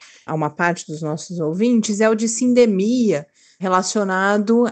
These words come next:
às articulações ou às, a-, às relações entre três epidemias, a de obesidade, a de desnutrição e as mudanças climáticas, e que ganha uma nova dimensão com a covid dezenove, em que a gente vê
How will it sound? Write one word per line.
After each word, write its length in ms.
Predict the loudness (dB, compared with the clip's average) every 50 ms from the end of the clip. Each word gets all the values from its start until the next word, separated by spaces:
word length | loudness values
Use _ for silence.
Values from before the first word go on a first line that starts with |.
| -2 -4
às 500 | -2 0 0 0 0 -2 -2 -4 -4 -2
articulações 1000 | -2 -2 -2 -6 -10 -6 -4 -4 -4 -4 -4 -4 -2 0 2 2 0 2 0 0
ou 100 | 0 0
às, 260 | 0 -2 -4 -8 -8
a-, 440 | -4 -2 -2 -2 -4 -4 -8 -8 -8
às 120 | -8 -4
relações 460 | -2 0 0 0 -2 0 0 0 2 2
entre 220 | 2 2 0 -2
três 440 | 0 4 6 6 6 6 4 4 2
epidemias, 720 | 0 0 0 -2 0 0 2 4 4 4 4 2 0 -2 -12 -18 -20 -20 -12 -4
a 140 | -2 -2 0
de 100 | 0 0
obesidade, 920 | -2 -2 -4 -4 -4 -2 0 2 4 4 4 4 2 2 2 0 -2 -2 -6
a 160 | -10 -8 -8
de 180 | -8 -8 -10 -8
desnutrição 1040 | -6 -6 -6 -4 -4 -6 -8 -6 -6 -8 -8 -8 -10 -10 -8 -6 -6 -6 -6 -8 _ -20 -20 _ _ _ _ _ -12
e 180 | -8 -6 -4 -4
as 140 | -6 -6 -6
mudanças 480 | -8 -6 -4 -6 -6 -6 -8 -12 -12
climáticas, 960 | -6 -4 -2 0 0 2 2 2 2 0 0 -4 -6 -6 -6 -6 -6 -6 -8 _ _ -20 -20 -20 -20 _ _ _ _ _ -8
e 140 | -4 -4 -4
que 220 | -4 -2 -4 -2
ganha 760 | -2 2 4 4 6 6 4 2 2 2 2 0 0 -2 -2 -2
uma 200 | 0 2 2 2
nova 280 | 4 4 4 4 2
dimensão 720 | 2 2 2 2 2 0 -2 -2 -2 0 2 2 0 -2 -4 -6 -8 -6 -8 -4
com 100 | -4 -4
a 40 | -4
covid 320 | -4 -4 -6 -4 -6 -8
dezenove, 520 | -10 -6 -4 -2 2 4 4 4 4 2 -2
em 80 | -2
que 80 | 0 -2
a 60 | -2
gente 340 | 0 0 -2 -2 -2 -2 -2
vê 360 | -2 0 -2 -2 -2 -2